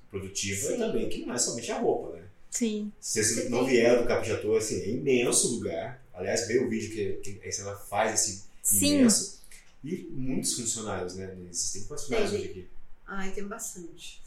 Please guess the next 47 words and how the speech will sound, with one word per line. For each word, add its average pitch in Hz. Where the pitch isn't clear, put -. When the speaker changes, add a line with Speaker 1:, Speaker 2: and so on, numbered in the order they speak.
Speaker 1:
Meu, 104
tudo 98
isso -
tem 113
um, -
um 262
Speaker 3:
Um -
Speaker 1:
custo, 302
Speaker 3:
custo. 240
Speaker 1:
tem -
um -
valor. -
Speaker 2:
Uma 262
vez 254
aconteceu 220
de 214
uma 220
cliente, -
muito 247
legal, 180
que 190
ela 196
vinha 202
todo 240
dia. -
E 311
ela 247
sempre 196
reclamava 214
do -
preço. 202
Chegava 196
pra 208
mim 208
e 196
falava, -
"Ai, 208
Denise, 226
que 214
absurdo, 214
olha -
isso -
aqui, -
não -
sei -
o -
quê." -